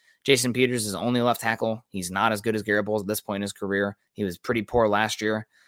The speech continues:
Uh, Dallas is doing this out of desperation, uh, because they don't really have an option they feel comfortable with at left tackle behind him.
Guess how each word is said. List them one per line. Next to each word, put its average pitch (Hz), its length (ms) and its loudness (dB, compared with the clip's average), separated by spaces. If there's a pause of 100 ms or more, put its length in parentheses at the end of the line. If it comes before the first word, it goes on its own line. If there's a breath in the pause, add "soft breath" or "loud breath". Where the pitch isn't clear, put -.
(140)
Uh, 92 220 0
Dallas 107 340 4
is 107 100 -2
doing 104 240 0
this 98 140 -4
out 104 140 2
of 92 80 -6
desperation, 101 720 0 (120)
uh, 98 220 -2
because 95 680 0 (100)
they 107 140 0
don't 98 120 0
really 101 160 -2
have 101 160 0
an 98 80 0
option 107 300 -2
they 110 80 2
feel 123 140 -2
comfortable 139 300 2
with 123 140 4
at 95 100 0
left 110 160 2
tackle 107 380 0 (240 soft breath)
behind 104 340 4
him. 71 200 -10